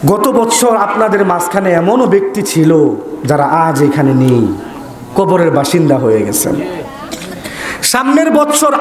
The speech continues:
আমিও নাও থাকতে পারি, এখানে অনেক ব্যক্তি এমন নাও থাকতে পারেন। তুমি যে বন্ধু ঘরে বসে আছো, তুমি যে ইচ্ছা করে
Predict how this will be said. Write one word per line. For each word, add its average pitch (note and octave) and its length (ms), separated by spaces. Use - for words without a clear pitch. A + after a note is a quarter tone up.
আমিও E4+ 240
নাও D4 180
থাকতে A#3+ 260
পারি, F3 220
এখানে D#4 240
অনেক F4 280
ব্যক্তি D4+ 340
এমন C#4 260
নাও E4 300
থাকতে C4+ 340
পারেন। C#3 260
তুমি E4 240
যে E4+ 120
বন্ধু C#4+ 360
ঘরে A3 180
বসে G3+ 280
আছো, G#3+ 340
তুমি D4 200
যে D4 100
ইচ্ছা D4 320
করে D4 200